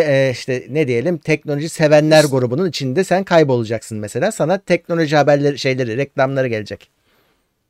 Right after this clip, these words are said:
Speaker 2: Evet, evet. Ee, niyet bu.
Speaker 1: Niyet
Speaker 2: Ya da
Speaker 1: bu.
Speaker 2: söylenen şey bu. Ee, ama bilemiyorum. Şimdi ben burada birazcık bu haberi okurken şeyi düşündüm.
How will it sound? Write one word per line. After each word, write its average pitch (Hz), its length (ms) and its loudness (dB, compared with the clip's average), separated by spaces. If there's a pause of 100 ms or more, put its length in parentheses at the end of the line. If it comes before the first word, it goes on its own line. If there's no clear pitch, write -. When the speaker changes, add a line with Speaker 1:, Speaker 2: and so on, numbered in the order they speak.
(140)
Speaker 2:
Evet, - 380 0 (100)
evet. - 420 -2 (120)
Ee, - 40 -14 (500)
niyet 175 460 -2
bu. 185 300 -6 (220)
Speaker 1:
Niyet 120 180 -6
Speaker 2:
Ya 135 120 -6
da 143 60 -2
Speaker 1:
bu. 107 60 -2
Speaker 2:
söylenen 139 600 -4
şey 185 360 -4
bu. 160 280 -6 (760)
Ee, - 40 -12 (1300)
ama 214 280 -6
bilemiyorum. 190 560 -4
Şimdi 160 340 -8
ben 165 240 -4
burada 165 320 -6
birazcık 160 480 -6
bu 151 160 -8
haberi 139 800 -8
okurken 143 500 -8
şeyi 143 360 -10
düşündüm. 101 400 -14